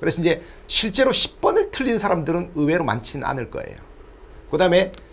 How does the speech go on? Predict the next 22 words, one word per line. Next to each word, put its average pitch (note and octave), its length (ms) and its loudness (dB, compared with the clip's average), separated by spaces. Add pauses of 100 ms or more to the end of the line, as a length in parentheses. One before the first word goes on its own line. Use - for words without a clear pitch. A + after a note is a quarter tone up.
(220)
어, C3+ 340 0
십칠 - 380 0
번 F4 160 8
문제가 C4 280 4
좀 C#3 120 -6
어려웠죠, - 480 -4 (140)
솔직히. - 460 -8 (720)
이황 B3+ 400 6
이의까지는 A#3 920 2 (420)
압축이 - 420 2
금방 F#3+ 300 0
되는데 A#2+ 540 -2 (260)
뭐 E4+ 160 2
뻔할뻔짜리 A#3+ 600 6
이황 A3 260 6
이의 F3+ 240 -2
둘 F#3+ 160 -2
중에 E3 160 -2
하나겠죠. A2 480 -6 (760)
그런데 B3 520 6 (520)
정확하게 C#4 560 6
이게 F3+ 320 4